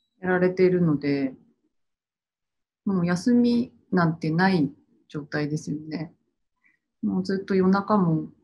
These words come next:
もう、何ですか、日付変わるぐらいまでお仕事されてるので。だから、こういうスタッフの方たちがいるいないじゃ、精神的な支えもこう、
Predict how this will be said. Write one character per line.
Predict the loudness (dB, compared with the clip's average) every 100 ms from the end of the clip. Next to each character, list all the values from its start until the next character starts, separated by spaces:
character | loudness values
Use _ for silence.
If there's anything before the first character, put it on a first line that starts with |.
| _ _ _ _ _ _ -20 -20 -20 _ _ -8
も | -4 -4 -4 -6
う、 | -8 _ _ _ _ -16 -6
何 | -4
で | -4
す | -6
か、 | -4
日 | -2
付 | 0 -2 0
変 | 2
わ | 2
る | 2
ぐ | 2
ら | 2
い |
ま | 0 -2
で | -8
お |
仕 | -4
事 | -4 -6
さ | -6
れ | -8
て | -6 -8
る | -6
の | -6 -8
で。 | -18 -20 -20 _ _ _ _ _ _ _ _ _ _ _ _ _ _ _ _ _ _ _ _ _ -14
だ |
か | -6 -2
ら、 | 0 -2 -4 _ _ _ _
こ | -4 0
う |
い |
う | 2
ス | 2
タ | 0
ッ |
フ | 2 4
の | 4
方 | 2 -2 0 -2 -2 -8 -12
た | -4 -4
ち | -2
が | -2 -2 -6 2
い | 6
る | 8 10
い |
な | 10 8 8
い | 6 2 0
じ | 0
ゃ、 | 0 -4 -14 -18 -18 -18
精 | 0 6 8
神 | 10 10
的 | 8 6
な | 6 6
支 | 4 2
え | 4 4
も | 2 0 -4 _
こ | -20 -20
う、 | _